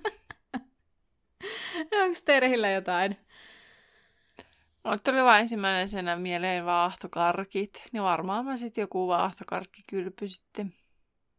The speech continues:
Speaker 2: Jotenkin se vaahto olisi jotenkin semmoista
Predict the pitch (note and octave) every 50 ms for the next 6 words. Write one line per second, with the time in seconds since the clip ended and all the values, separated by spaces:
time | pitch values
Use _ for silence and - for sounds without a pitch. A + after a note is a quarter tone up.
0 | - G#3+ G3+ - F3 F3+ F3+ F#3 G#3 F3+ F3+ - - F3+ F#3 _ _ _ - _
1 | _ _ _ _ _ _ - F3+ F#3 - F3 D#3+ D3 F3 F3 - - E3 E3 F3
2 | F#3 F#3+ F3 - - E3+ E3+ F#3+ - F#3 - _ _ _ _ - E3+ E3+ E3+ F#3
3 | - - - F#3